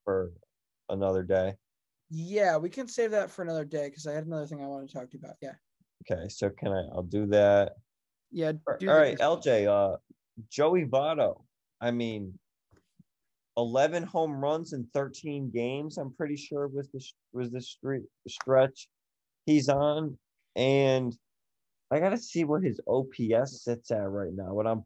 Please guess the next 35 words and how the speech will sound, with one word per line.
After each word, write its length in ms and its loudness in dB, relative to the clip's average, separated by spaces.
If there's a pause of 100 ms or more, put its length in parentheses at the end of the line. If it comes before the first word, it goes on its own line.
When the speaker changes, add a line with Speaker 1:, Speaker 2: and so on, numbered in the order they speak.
(120)
Speaker 1:
pretty 260 0
sure 600 0 (460)
he's, 340 -2
like, 300 0 (840)
top 320 -2 (160)
five, 540 2
if 180 -2
not 380 0
top 300 -2 (120)
ten 320 -2
in 140 -4
the 100 -2
league 340 -4
right 140 -6 (140)
now 360 -14
for 120 -6
O 260 -4
P 140 -2
S. 240 -8
He's 280 0
just 280 2 (480)
absolutely 640 2
killing 480 4
it. 260 0 (440)
I 40 2
mean, 260 2
death 420 4
taxes, 760 -2
Joey 400 0
Votto 500 2
having 420 -4
an 120 -6
insane 580 -8
second 460 -6
half. 320 -4